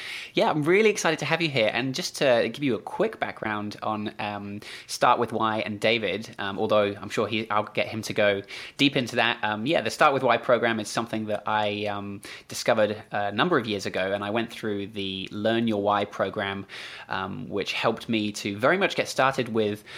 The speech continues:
blogging and, and putting my website together and helping people with productivity. And so this is a really exciting episode for me. David, I'm, I'm really pleased that you're here, and 'cause I, I really do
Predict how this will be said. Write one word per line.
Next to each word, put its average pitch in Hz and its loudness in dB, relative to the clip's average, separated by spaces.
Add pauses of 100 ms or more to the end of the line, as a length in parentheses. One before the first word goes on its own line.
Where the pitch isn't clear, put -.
(440)
blogging 120 4
and, 101 -4
and 101 -6 (240)
putting 147 2
my 127 4
website 120 4
together 117 2
and 101 -2
helping 123 -2
people 117 -4
with 107 -2
productivity. 120 0
And 104 -4
so - -2
this 135 2
is 143 0
a 135 2
really 135 4
exciting 123 2
episode 120 -2
for - -6
me. 123 0
David, 127 2
I'm, 101 -2
I'm 107 -2
really 131 2
pleased 123 0
that 117 -4
you're 101 0
here, 120 4
and 107 -2
'cause 113 -6
I, 120 2
I - -2
really 131 4
do 117 4